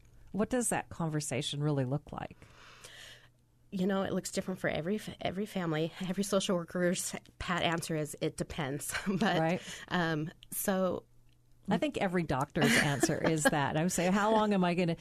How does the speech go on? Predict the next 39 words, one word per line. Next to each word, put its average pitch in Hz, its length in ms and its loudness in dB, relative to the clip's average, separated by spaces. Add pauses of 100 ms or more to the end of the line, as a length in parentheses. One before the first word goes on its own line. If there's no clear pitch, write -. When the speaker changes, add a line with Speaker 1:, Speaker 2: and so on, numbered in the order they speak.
(140)
Speaker 1:
is 190 80 0
it 202 60 4
gonna 180 100 4
take 175 200 2
for 175 100 2
me 170 100 4
to 165 60 2
recover?" 160 340 2
Well, 196 120 4
it 226 60 -2
depends 330 360 0
on 302 100 4
infection, 285 640 4
or 175 200 4
it - 40 8
depends. 240 340 -2 (340)
I, 233 100 0 (220)
I 240 100 0
think 240 440 0 (360)
that 180 160 2
it 160 80 -2
does - 300 0
Speaker 2:
Mm-hmm. 202 240 4
Speaker 1:
depend. - 340 -4
Speaker 2:
Yeah, - 220 0 (120)
it 196 160 2
absolutely 196 640 -2
depends 165 340 -4
on 156 140 -4
age 185 280 -2
and 170 80 -2
maturity 165 520 -2
and 151 120 -4 (400)
lo-, - 200 0
so - 180 2
many 202 160 4
different 170 260 -4
factors. - 400 -6 (300)
But 175 500 -2